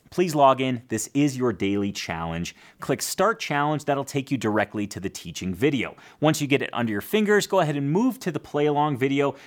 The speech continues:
where you can adjust the speed to something that's comfortable for you. And of course, you can click on that tab icon. That'll open up the tab in a separate window,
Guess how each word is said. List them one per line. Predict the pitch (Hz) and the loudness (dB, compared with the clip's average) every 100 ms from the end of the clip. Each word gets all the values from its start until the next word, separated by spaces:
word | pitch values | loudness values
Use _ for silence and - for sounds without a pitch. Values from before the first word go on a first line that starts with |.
| - | -2
where | 127 | 0
you | 127 | 0
can | - 113 | 0 -2
adjust | 92 113 165 - - | 0 2 2 0 -10
the | |
speed | 104 - - 220 208 170 - - | -10 -8 -2 2 2 0 -6 -6
to | 190 | -2
something | 220 269 277 | 2 2 2
that's | 190 165 - | 4 2 0
comfortable | - 139 - 120 104 | -2 -2 -4 -4 -4
for | - | -4
you. | 117 185 190 | 0 2 4
And | 120 | 2
of | 123 | -2
course, | - 160 156 - | -2 0 0 -2
you | |
can | 117 | -4
click | - 139 | -4 0
on | 123 107 | 0 0
that | 98 | -4
tab | - - 113 110 - | -6 -4 -2 -2 -2
icon. | 95 98 - 92 92 - - - | -2 -2 -2 0 0 -4 -6 4
That'll | 165 143 - | 4 4 2
open | 147 151 135 | 0 2 2
up | 135 | 0
the | - | -4
tab | - 110 110 | -2 0 0
in | 104 | -2
a | |
separate | - - 180 175 117 | -4 2 2 0 -4
window, | 120 110 110 | 0 2 2